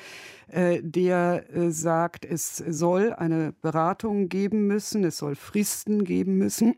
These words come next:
<clears throat> es soll aber auch eine weitgehende Offenheit für die Möglichkeit zum assistierten Suizid geben. Und in anderer Weise will das auch ein Entwurf, äh, von Renate Künast und Katja Keul, äh, der allerdings noch mal Sonderregeln aufstellt, äh, für, ähm, Sterbenskranke,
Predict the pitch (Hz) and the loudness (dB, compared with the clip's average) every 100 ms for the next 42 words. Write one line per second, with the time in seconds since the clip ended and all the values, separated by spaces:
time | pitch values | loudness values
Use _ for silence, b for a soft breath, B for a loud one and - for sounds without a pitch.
0 | - 208 202 170 190 190 214 175 165 185 | 4 4 4 0 0 0 0 -2 0 0
1 | 170 180 160 160 175 180 170 - 190 - | 2 2 4 2 0 0 0 0 -4 0
2 | 180 160 151 165 156 151 151 165 160 - | 0 0 0 -2 0 2 2 0 -2 -6
3 | 135 - 143 143 - 180 170 151 147 143 | -6 -4 -6 -6 -8 -4 -2 0 0 -2
4 | - 151 - 180 190 190 B B B B | -4 -6 -2 0 0 -2 B B B B
5 | 196 175 156 - 220 220 240 214 190 151 | 2 2 0 2 2 4 2 2 -2 -2
6 | 160 185 175 180 170 180 170 160 - 165 | 0 0 0 -2 0 0 0 -2 -4 -2
7 | 170 - 160 160 165 156 - 156 175 180 | -2 -4 -4 -2 -2 -2 -4 -2 0 0
8 | - - - 165 151 - 160 156 151 160 | -4 -10 -6 -4 -4 -4 -2 0 0 -2
9 | 156 - 180 170 - 147 147 160 - 147 | -6 -4 -2 -2 -4 -10 -6 -8 -6 -8
10 | - 160 165 180 196 B B B B - | -6 0 2 2 -2 B B B B -2
11 | 170 175 175 - 170 170 - 170 175 156 | 0 2 0 0 0 -2 -2 -4 -2 -2
12 | 156 165 165 160 156 - 147 147 - - | 0 0 0 -2 -2 -2 -4 -6 -8 -4
13 | 160 156 151 - 147 - - - 165 165 | -2 -2 -2 -4 -6 -6 -12 -6 0 0
14 | 160 156 151 - 151 147 151 143 147 147 | 2 0 -2 -4 -4 -2 -2 -2 -2 0
15 | 156 151 - 151 160 165 160 | 0 -2 -2 0 0 2 -2